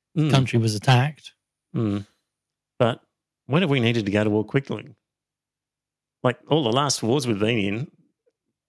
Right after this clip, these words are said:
Speaker 2: we
Speaker 1: Have
Speaker 2: had
Speaker 1: been
Speaker 2: plenty of ti-,
Speaker 1: overseas?
Speaker 2: we had plenty of time to bring everybody into the Parliament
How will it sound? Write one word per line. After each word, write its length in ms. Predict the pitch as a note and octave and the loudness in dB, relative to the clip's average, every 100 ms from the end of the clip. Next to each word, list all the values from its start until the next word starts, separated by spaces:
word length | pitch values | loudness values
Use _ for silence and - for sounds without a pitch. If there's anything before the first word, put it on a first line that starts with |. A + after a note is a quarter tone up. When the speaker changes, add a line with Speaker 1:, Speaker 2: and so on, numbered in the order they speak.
| _ _ _ _ D3 | _ _ _ _ -2
Speaker 2:
we 80 | |
Speaker 1:
Have 60 | A#2+ | 2
Speaker 2:
had 40 | |
Speaker 1:
been 120 | A#2+ A#2+ | 4 4
Speaker 2:
plenty 160 | A#2+ | 4
of 60 | A#2+ | 4
ti-, 80 | C3+ | 4
Speaker 1:
overseas? 280 | F#3 - - _ _ - | 2 0 -14 _ _ -8
Speaker 2:
we 160 | E3 E3 | -4 -2
had 240 | D3 A#2 | -2 -4
plenty 240 | - F3+ F3 | -2 0 -2
of 100 | - | -2
time 600 | - E3+ C3 E2+ G2 B2 _ _ _ _ _ _ _ _ - | -2 -2 -2 -4 -6 -10 _ _ _ _ _ _ _ _ -6
to 80 | |
bring 260 | G2+ A#2+ A#2+ | -2 -2 0
everybody 380 | A2+ G#2+ G#2+ G#2+ | -2 0 -2 -2
into 140 | G#2 | -4
the 80 | F2+ | -6
Parliament 680 | - G2+ A2+ F2+ F2 B2 | -4 -4 -4 -6 -10 -12